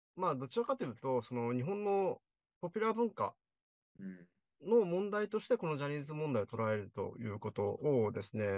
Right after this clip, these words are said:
Speaker 1: まあ、せっかくですからね、お話をしたい。なんか、もちろんこれ性加害の問題なので、そちらの方に、あの、注目が集まって、そちらの方をちゃんと片付けなきゃいけないのは当たり前なんですけども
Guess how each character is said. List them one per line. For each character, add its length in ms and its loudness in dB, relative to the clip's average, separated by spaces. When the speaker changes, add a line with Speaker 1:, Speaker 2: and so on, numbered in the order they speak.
Speaker 1:
ま 120 2
あ、 140 -2
せ 140 -2
っ 20 2
か 120 0
く 80 -4
で 80 2
す 100 -6
か 80 -6
ら 80 -8
ね、 240 -6
お 140 -4
話 340 -2
を 100 -4
し 120 -14
た 100 -4
い。 80 -8
な 80 2
ん 40 2
か、 180 2
も 100 -2
ち 80 -2
ろ 60 4
ん 20 4
こ 60 0
れ 80 4
性 180 4
加 80 4
害 140 6
の 80 4
問 180 0
題 120 4
な 100 2
の 100 -2
で、 160 2
そ 140 -4
ち 100 -8
ら 100 2
の 80 0
方 140 2
に、 240 0
あ 120 2
の、 220 2
注 180 -4
目 220 -2
が 100 6
集 120 -6
ま 100 2
っ 40 -6
て、 100 -6
そ 140 -4
ち 120 -4
ら 160 6
の 80 4
方 240 6
を 80 4
ち 80 -12
ゃ 80 2
ん 40 0
と 80 -4
片 220 0
付 140 -2
け 20 2
な 80 4
き 40 -4
ゃ 40 2
い 40 -4
け 80 -2
な 100 2
い 40 2
の 80 2
は 100 0
当 280 6
た 80 2
り 60 2
前 340 4
な 220 -2
ん 60 0
で 80 -6
す 80 -16
け 100 -4
ど 80 0
も 340 4